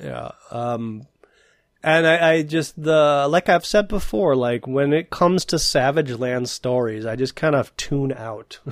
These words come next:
<laughs> And, uh, <laughs> same thing with Shi'ar. So, like, Shi'ar and Savage Land stories, I just n-,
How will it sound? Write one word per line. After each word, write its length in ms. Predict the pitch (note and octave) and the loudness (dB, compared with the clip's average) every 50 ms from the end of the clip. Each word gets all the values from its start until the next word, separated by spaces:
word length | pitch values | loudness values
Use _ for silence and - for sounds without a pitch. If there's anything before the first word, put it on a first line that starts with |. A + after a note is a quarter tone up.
| - - - | -12 -10 -10
<laughs> 160 | F#3 F3 - - _ - - - - - - _ - | -8 -8 -10 -10 _ -20 -20 -20 -20 -20 -20 _ 0
And, 240 | D#3+ E3 F3+ F#3 - _ _ _ _ - | 2 2 4 2 0 _ _ _ _ -10
uh, 640 | - C3+ - - - - - D#3+ D3+ E3 E3 D3 - - - - | -8 -6 -4 -4 -2 -2 -2 -2 -2 -4 -4 -6 -8 -12 -16 -18
<laughs> 180 | - - - | -20 -20 -8
same 240 | - - F3+ F3+ F#3 | 0 2 2 2 4
thing 240 | - G#3 F#3+ F#3 E3+ | 4 4 4 6 6
with 180 | D#3 D3+ C#3+ | 4 4 2
Shi'ar. 560 | - - - - D#3 D3+ D#3 C#3 G#2+ G#2 G#2 G2+ | 2 -2 -4 0 2 2 2 2 0 -2 -6 -4
So, 200 | - C#3+ C3 B2+ | -2 0 2 2
like, 280 | B2+ B2+ A#2 - - - | 2 0 -2 -4 -8 -12
Shi'ar 460 | - - - E3 E3+ F3+ F3+ F#3 F#3 | -10 -6 -2 2 2 4 4 2 2
and 120 | C#3+ B2 - | 0 -2 -2
Savage 460 | - - B2+ B2+ C3 D#3 D3+ - - | 0 0 2 2 2 0 -2 -2 -2
Land 240 | F3 D#3+ D#3 D#3 D#3 | -2 0 0 -2 -2
stories, 500 | - - F3 E3+ E3 E3 E3 E3 D#3+ - - _ | -2 0 0 0 0 0 -2 -4 -8 -10 -12 _
I 100 | - B2 | -6 -4
just 340 | B2+ C3 B2 - - _ _ _ _ _ _ _ - | -2 -2 -2 -4 -6 _ _ _ _ _ _ _ -10
n-, 320 | B2 A#2+ A#2+ B2 B2+ C3 | -6 -4 -4 -4 -4 -6